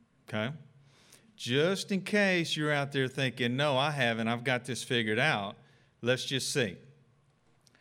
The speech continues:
Have you ever purchased anything that you wish you had never bought? Or maybe you paid too much for it.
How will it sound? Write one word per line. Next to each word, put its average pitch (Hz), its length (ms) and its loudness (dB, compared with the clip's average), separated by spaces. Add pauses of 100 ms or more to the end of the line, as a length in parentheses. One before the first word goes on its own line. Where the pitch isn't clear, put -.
(360)
Have 120 160 -2
you 151 140 4
ever 165 160 0
purchased 190 580 -2
anything 127 680 -2 (240)
that 113 240 -6
you 123 100 -2
wish 131 400 -2
you 123 140 -4
had 110 180 -4
never 110 400 -4
bought? 107 680 -4 (1040)
Or 113 100 -4
maybe 110 240 2
you 117 80 0
paid 131 320 8
too 165 140 -4
much 220 260 -4
for 98 220 -2
it. 82 100 -14